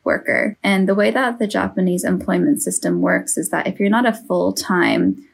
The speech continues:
of, like, quote unquote official employee, there's very little opportunity for you to advance in your workplace. Basically, even, like, the work,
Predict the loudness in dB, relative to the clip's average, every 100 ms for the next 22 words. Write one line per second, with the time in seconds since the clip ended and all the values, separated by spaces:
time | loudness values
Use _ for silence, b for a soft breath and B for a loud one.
0 | _ -4 -2 -4 -2 2 2 2 2 0
1 | -2 -4 -2 0 0 0 -2 0 0 0
2 | -2 0 0 -2 -4 B B B -2 0
3 | 2 2 2 2 2 2 0 0 -2 0
4 | 0 2 2 0 0 0 0 2 0 -2
5 | -2 -2 0 0 0 -4 0 0 0 0
6 | -2 -4 -6 -4 -2 2 0 0 B B
7 | B 0 2 0 2 2 2 2 2 2
8 | 2 2 2 2 2 0 -6